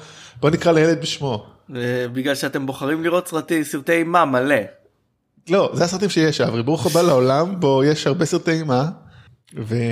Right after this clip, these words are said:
Speaker 1: או אימה, או לא יודע, מה עוד עשינו? לא יודע, זה אתה. זה
Speaker 2: אימה,
Speaker 1: אתה, זה לא
Speaker 2: עשיתם
Speaker 1: אנחנו.
Speaker 2: מלא אימה.
Speaker 1: לא מלא אימה, עשינו אחד אימה, אברי.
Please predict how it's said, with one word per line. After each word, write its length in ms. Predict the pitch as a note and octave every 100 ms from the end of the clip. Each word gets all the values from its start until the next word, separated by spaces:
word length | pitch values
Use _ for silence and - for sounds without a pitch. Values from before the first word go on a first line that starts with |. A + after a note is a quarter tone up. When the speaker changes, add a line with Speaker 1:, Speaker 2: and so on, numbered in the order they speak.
| A2+ A2+ -
Speaker 1:
או 220 | B2 B2
אימה, 380 | B2 B2 C3 D3+
או 280 | C3+ B2 B2
לא 80 |
יודע, 180 | D3 D3+
מה 100 | A#2+
עוד 120 | D3
עשינו? 420 | E3+ - A#2 G#2+ A#2
לא 80 |
יודע, 240 | D#3+ C#3+ G#2+
זה 120 | A2+
אתה. 260 | - C3 A2 -
זה 140 | B2
Speaker 2:
אימה, 160 | A2+ C#3+
Speaker 1:
אתה, 40 | D#3
זה 60 | B2
לא 120 | A#2+
Speaker 2:
עשיתם 140 | A2+
Speaker 1:
אנחנו. 200 | A2 A#2+
Speaker 2:
מלא 140 | A#2 B2
אימה. 360 | B2 B2 A#2+ A#2 - _ _ _ _ _ _ - _ _ _ _ _ _ -
Speaker 1:
לא 80 | F4
מלא 120 | F#4
אימה, 200 | D#4+ D#4+ D4+
עשינו 300 | - G3 D4+
אחד 260 | - D4+
אימה, 320 | D#4 D4 - C#3
אברי. 280 | E3 C#3+